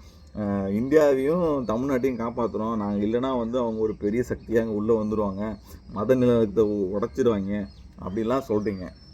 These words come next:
உங்களுக்கு ஆனா ஸ்கோர் பண்ற ஆப்ஷன் கிடைக்கும் போது நீங்க ஸ்கோர் பண்ண மாட்டீங்களே, அதுதான் என்னோட கேள்வி. So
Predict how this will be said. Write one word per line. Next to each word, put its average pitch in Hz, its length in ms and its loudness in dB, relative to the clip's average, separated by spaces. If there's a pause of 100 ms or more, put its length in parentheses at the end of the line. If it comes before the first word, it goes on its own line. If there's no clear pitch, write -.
உங்களுக்கு 147 420 2
ஆனா 117 380 0
ஸ்கோர் 196 440 8
பண்ற 151 280 0
ஆப்ஷன் 170 320 -4
கிடைக்கும் 135 260 0
போது 151 160 4
நீங்க 147 140 -6
ஸ்கோர் 143 400 2
பண்ண 113 280 -4
மாட்டீங்களே, 98 360 -2 (1200)
அதுதான் 110 400 0
என்னோட 101 120 2 (140)
கேள்வி. 95 280 0 (540)
So 143 180 0